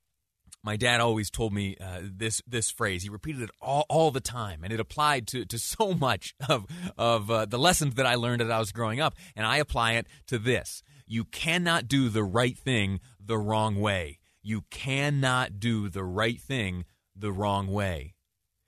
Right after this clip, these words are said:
You may have some sort of noble intention. Uh, the director may have wanted to shed light on the, the plight that, uh, i-, is, exists around this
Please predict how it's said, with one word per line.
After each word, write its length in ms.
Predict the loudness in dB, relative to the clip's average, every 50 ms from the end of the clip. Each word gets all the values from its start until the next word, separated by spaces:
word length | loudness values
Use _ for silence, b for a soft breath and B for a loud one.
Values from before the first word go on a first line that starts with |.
| _ _ _ _ -10
You 180 | -6 -4 -4 -2
may 220 | -2 -2 -2 -2
have 480 | -2 -2 -2 0 2 2 0 0 -2 -4
some 240 | -4 -4 -4 -2
sort 260 | -2 -2 -2 0 0 0
of 80 | 0
noble 380 | 0 0 0 0 0 -2 -2 -2
intention. 560 | -4 -2 -2 -2 -2 -2 -4 -4 -6 -8 b b b b b b
Uh, 140 | -4 -4 -2
the 100 | -2 -2
director 520 | -2 0 0 0 0 0 0 -2 -2 -2 B -6 B
may 280 | -6 -2 0 2 2 2
have 160 | 2 0 0
wanted 300 | 0 0 0 0 0 0
to 200 | 0 2 2 0 B B B B
shed 440 | -10 -6 -2 0 2 0 0 -2 -4
light 520 | 2 4 6 6 6 4 0 -6 -12 -14 -14 _ _ _ _ _ _ _ _ _ _ _ -2
on 380 | 0 2 4 4 4 2 2
the, 280 | 2 2 4 4 2 b b b -4
the 140 | -2 -2
plight 560 | -2 -2 -2 0 2 2 2 2 -2 -6 -12 -16 _ _ _ _ _ _ _ _ _ _ _ _ _ _ _ _ _ _ _
that, 300 | 2 2 2 2 2 0
uh, 120 | 0 0 0
i-, 80 | 0
is, 460 | 0 -2 -2 -2 -2 -2 -2 -2 -4 -6
exists 480 | -8 -8 -4 -2 -2 -2 -2 -2 -2 0
around 280 | 2 2 2 2 2
this 220 | 2 0 -2 -2